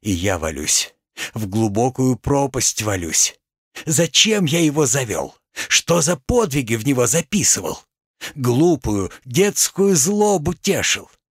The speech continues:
Нет, уж если такие дела делать, так нечего их записывать. Ну вот и представил публике записки подлеца,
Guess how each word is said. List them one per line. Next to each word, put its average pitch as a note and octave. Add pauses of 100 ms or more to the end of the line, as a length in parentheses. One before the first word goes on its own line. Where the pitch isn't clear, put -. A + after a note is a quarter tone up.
(500)
Нет, F#2
уж G2
если A#2
такие A#2+
дела B2
делать, C3+ (260)
так E3+
нечего D3
их C#3
записывать. C3 (640)
Ну F3+
вот C3+
и C#3+
представил F2
публике F2+ (160)
записки C3+
подлеца, B2+